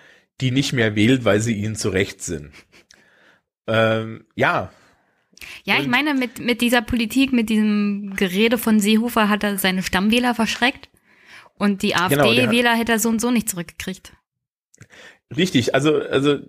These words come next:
Speaker 1: ähm, man, du musst, du musst, du musst, glaub ich, sehen, die meisten, also es gibt ja so im Westen dieses Phänomen, dass die A F D durchaus von, von, von der ge-,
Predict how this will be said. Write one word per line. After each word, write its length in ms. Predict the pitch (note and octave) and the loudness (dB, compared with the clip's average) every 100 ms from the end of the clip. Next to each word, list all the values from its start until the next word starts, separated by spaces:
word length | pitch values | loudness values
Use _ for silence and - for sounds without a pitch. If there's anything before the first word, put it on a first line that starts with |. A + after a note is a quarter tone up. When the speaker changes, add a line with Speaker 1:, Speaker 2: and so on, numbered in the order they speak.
| _ - - | _ -14 2
Speaker 1:
ähm, 340 | C#3 C#3 C#3+ | 2 2 -4
man, 460 | C3+ C3 - - - F3+ | -4 -4 -4 -14 -20 -20
du 640 | - C#3+ - A2+ B2+ D3 | -18 -18 -14 -14 -10 -10
musst, 460 | B2 C3 D#3 D#3+ - | -8 -4 -2 0 -2
du 100 | C#3 | -2
musst, 240 | E3+ - | -4 -6
du 40 | D3 | -6
musst, 500 | D3+ D#3 - _ - | -4 -4 -6 _ 0
glaub 240 | C#3 C#3+ | 2 2
ich, 100 | C#3 | 0
sehen, 380 | - C3 F3 F#3 | 2 2 4 0
die 80 | D3+ | 0
meisten, 1040 | A#2+ A2 E3 G3 - F#3+ F#3 F3+ F3 F3 _ _ _ | 0 2 2 0 -4 -4 -2 -4 -6 -10 _ _ _
also 160 | - D3 | -2 2
es 140 | C#3 | 2
gibt 160 | - F3+ | 0 0
ja 80 | D#3+ | 2
so 80 | D3 | 2
im 100 | B2+ | 2
Westen 240 | D3+ - | 0 2
dieses 240 | D#3 C#3+ | 0 0
Phänomen, 400 | D3+ C#3 B2+ C3+ | 0 0 0 -2
dass 160 | C3+ C3 | 0 0
die 140 | A#2+ | 2
A 160 | F2 A2+ | 4 4
F 160 | A#2+ - | 2 0
D 220 | A2+ C#3 | 0 2
durchaus 580 | B2+ C#3+ - A#2 B2 - | 2 0 4 2 2 -2
von, 500 | - A#2+ A#2+ A#2+ A2+ | 0 0 0 -6 -6
von, 340 | - A#2 B2 | -4 -6 -6
von 240 | B2 A2+ | -6 -2
der 120 | A2+ A#2 | 0 0
ge-, 160 | - | -2